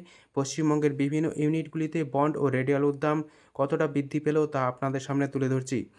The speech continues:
আজ বর্ধমান জেলার বুলবুলিতলা ইউনিটে জ্যোতি আলুর বন্ডের দাম লক্ষ্য করা আছে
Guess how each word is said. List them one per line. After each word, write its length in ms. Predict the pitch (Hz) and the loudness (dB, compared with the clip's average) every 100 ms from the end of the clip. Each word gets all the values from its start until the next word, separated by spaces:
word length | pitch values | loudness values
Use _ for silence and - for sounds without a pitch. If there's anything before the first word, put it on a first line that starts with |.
| - - - | -20 -20 0
আজ 180 | 131 131 - _ - | 2 2 -2 _ -4
বর্ধমান 380 | 127 151 170 175 | 2 2 2 0
জেলার 280 | 170 170 165 | 2 2 2
বুলবুলিতলা 600 | 135 143 147 156 156 151 | 2 2 2 0 0 0
ইউনিটে 380 | - 151 151 151 156 139 | 2 2 2 0 -4 -4
জ্যোতি 280 | 131 131 151 | -2 0 0
আলুর 220 | 147 147 147 _ _ _ _ - | 2 2 0 _ _ _ _ -2
বন্ডের 320 | 131 143 147 | 0 2 2
দাম 160 | 156 147 | 2 4
লক্ষ্য 220 | 139 143 | 2 2
করা 160 | 147 147 | 0 2
আছে 180 | 143 160 | 0 -2